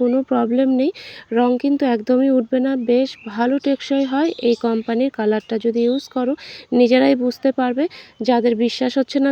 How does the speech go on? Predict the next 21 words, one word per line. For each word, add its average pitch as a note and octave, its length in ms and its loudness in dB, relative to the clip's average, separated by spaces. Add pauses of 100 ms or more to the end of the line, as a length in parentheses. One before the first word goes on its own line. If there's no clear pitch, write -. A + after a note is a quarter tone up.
তারা C4 240 0
কিন্তু C4+ 180 -2 (100)
পুরোনো D#4 460 0
কাপড়ে B3 340 -2 (100)
একবার A3 280 -4
ট্রাই G#3+ 220 0 (100)
করে, A#3 200 2 (400)
মানে A3+ 160 2 (120)
রংটা A3 300 0 (100)
পুরোনো A3+ 400 4
কাপড়ে A#3+ 320 0 (100)
লাগিয়ে A#3 380 0
নিয়ে A3+ 160 4 (480)
কিছুদিন B3 440 0
পর C#4+ 180 2
সেটাকে A3 320 -2 (140)
কেচে A#3+ 280 2 (120)
দেখতে - 320 -2
পারো A#3 200 0 (380)
যে B3+ 80 4 (100)
রংটা A#3 260 0